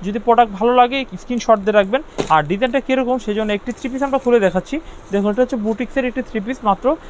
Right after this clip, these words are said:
চারশো বিশ টাকা। এই হচ্ছে কামিজটি, দেখুন, অনেক সুন্দর embroidery ওয়ার্কের গলা করা রয়েছে right side, নিচের অংশটা অনেক সুন্দর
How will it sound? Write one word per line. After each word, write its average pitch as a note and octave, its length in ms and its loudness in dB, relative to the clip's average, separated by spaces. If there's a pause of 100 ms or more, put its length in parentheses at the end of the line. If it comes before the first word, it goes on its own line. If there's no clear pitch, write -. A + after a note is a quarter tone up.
(160)
চারশো G#3+ 300 2
বিশ A#3 180 -4
টাকা। C#3+ 260 0
এই E3 120 2
হচ্ছে A3 220 -2
কামিজটি, A#3+ 500 -2 (160)
দেখুন, F#3+ 260 -2
অনেক G#3 200 -2 (120)
সুন্দর A#3+ 240 2 (320)
embroidery A3 380 2
ওয়ার্কের A#3 300 2
গলা G#3 220 4
করা A3+ 220 0
রয়েছে A3+ 340 -2
right F#3+ 260 4
side, B3+ 140 2 (360)
নিচের F#3+ 280 -2
অংশটা A#3 300 0
অনেক G#3 180 -2
সুন্দর A3+ 340 0